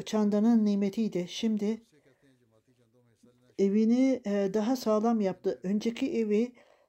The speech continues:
e, otlardan ve çamurdan yapılmıştı ve çabuk yanıyordu. Şimdi, e, daha sağlam ve, e, taştan örülmüş bir ev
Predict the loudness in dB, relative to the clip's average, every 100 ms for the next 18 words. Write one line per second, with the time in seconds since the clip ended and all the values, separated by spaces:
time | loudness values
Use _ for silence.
0 | _ _ -14 -12 -12 _ -4 -4 0 2
1 | 2 2 0 0 0 -2 0 0 0 0
2 | -2 -4 -6 -6 -6 -6 -6 -8 _ _
3 | 0 2 2 0 -2 -2 -2 0 2 0
4 | 0 -4 -2 -2 0 0 -2 -2 -2 -2
5 | -4 -4 -4 -2 0 0 0 -2 -4 -4
6 | 0 0 -2 0 0 0 -2 -6 -6 -6
7 | -4 -4 -2 0 0 0 0 -4 -2 -2
8 | -2 0 0 0